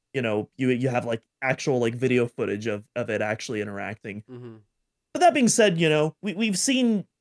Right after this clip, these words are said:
Speaker 1: we've seen a lot more impressive tech in games, including, you know, stuff like Breath of the Wild, where it's, like, every facet of that world is interactable, and there's, like, a whole physics system, and there's, you know, uh, a fire system where, you know, if you,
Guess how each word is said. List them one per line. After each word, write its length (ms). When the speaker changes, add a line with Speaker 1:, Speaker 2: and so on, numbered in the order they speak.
Speaker 1:
we've 160
seen 160
a 60
lot 320
more 160
impressive 500
tech 280
in 120
games, 300
including, 400
you 80
know, 80
stuff 260
like 180
Breath 200
of 100
the 60
Wild, 500
where 180
it's, 180
like, 240
every 340
facet 560
of 120
that 240
world 340
is 160
interactable, 720
and 100
there's, 140
like, 140
a 40
whole 320
physics 320
system, 520
and 100
there's, 240
you 100
know, 160
uh, 300
a 60
fire 420
system 440
where, 120
you 120
know, 100
if 100
you, 100